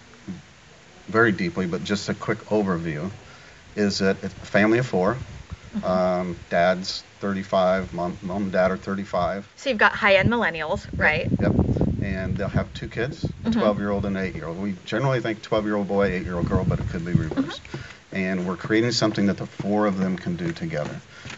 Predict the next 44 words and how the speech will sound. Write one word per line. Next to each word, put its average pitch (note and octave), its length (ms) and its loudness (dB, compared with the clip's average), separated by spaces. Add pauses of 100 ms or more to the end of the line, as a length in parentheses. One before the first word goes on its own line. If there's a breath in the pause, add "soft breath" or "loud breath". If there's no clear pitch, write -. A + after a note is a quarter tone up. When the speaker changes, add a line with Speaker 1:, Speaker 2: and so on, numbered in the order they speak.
(120 loud breath)
Speaker 1:
Um, E2 300 -2
it's - 200 -4
an F2+ 80 0
experience G#2+ 840 0
that - 80 -10
the - 80 0
Speaker 2:
Mm-hmm. - 140 -6
Speaker 1:
family, F2+ 180 0
'cause F2+ 200 -4
generally C3 440 2
we're G2 320 -2
at G2 240 0
resorts F#2+ 720 0 (240)
or F2+ 200 -2
theme A2+ 300 -4
parks A2+ 400 2
or F#2 120 -2
resort F2 520 -4
towns F2+ 480 -2
in F2 140 -6
different G2 280 -8
locations G2+ 560 -2
where F2+ 100 0
the G#2 60 4
Speaker 2:
Mm-hmm. - 80 -8
Speaker 1:
family G#2+ 300 0
is F#2 100 -2
already G2 280 2
dedicated F#2 760 0 (420 loud breath)
anywhere F#2+ 400 0
at - 80 -4
least C#3 300 2
a F#2+ 60 -4
day. D2 180 0
It's - 140 -8
actually, G2+ 340 2
this E2+ 180 -8 (120)
average F#2 240 0
stay E2+ 220 -2
is E2 120 -4
two - 160 -8
point F#2 220 -4
three F3 180 -6
days. - 380 -6